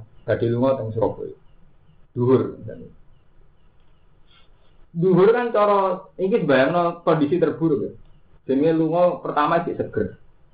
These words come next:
Peta tempat ya ngerti. Nggih niku nak mriki mengke teng terminal ana masjid misale, napa di nduk ngendi Giwangan wonten masjid. Banyune yo enak, masjid enak, awak orang kesel. Paham Mas Darwi? Kudune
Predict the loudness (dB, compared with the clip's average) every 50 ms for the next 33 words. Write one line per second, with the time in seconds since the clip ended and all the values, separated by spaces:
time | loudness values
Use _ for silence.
0 | -20 -8 -4 -2 -2 0 0 0 0 0 -2 -2 -2 -2 -2 0 0 -2 -2 -4
1 | -6 -8 -12 -16 -20 -20 -20 -20 _ _ -20 -20 _ _ _ -20 -20 -20 -20 -20
2 | _ -20 -20 _ _ _ _ -20 -12 -4 -2 -2 0 0 0 0 0 0 -2 -2
3 | 0 0 0 0 -2 -2 -4 -4 -2 0 2 0 0 0 -2 -4 -4 -4 -4 -2
4 | -2 0 0 0 0 -2 -2 -4 -4 -6 -4 -2 -4 -4 -4 -6 -10 -10 -8 -8
5 | -8 -10 -10 -12 -12 -12 -4 -2 -2 -2 -2 -4 -10 -20 -16 -12 -8 -6 -6 -6
6 | -6 -6 -2 0 0 0 0 -2 -6 -6 -4 -4 -4 -4 -6 -8 -10 -12 -16 -14
7 | -6 -2 0 2 2 2 2 0 0 -2 -2 -4 -6 -8 -12 -16 -16 -14 -12 -12
8 | -12 -14 -18 -20 -20 -20 -20 -20 -20 -20 -20 -20 -10 -6 -2 0 0 2 2 0
9 | 0 0 2 2 2 2 2 0 -2 -2 -4 -6 -6 -8 -4 0 2 2 2 2
10 | 0 0 0 0 0 0 0 -2 -4 -6 -10 -12 -14 -16 -16 -16 -20 -20 -20 -20
11 | -18 -18 -18 -20 -20 -6 -2 0 0 2 0 0 0 0 -2 -2 -2 -4 -6 -8
12 | -8 -4 -2 -2 -2 -2 -2 -2 0 0 2 2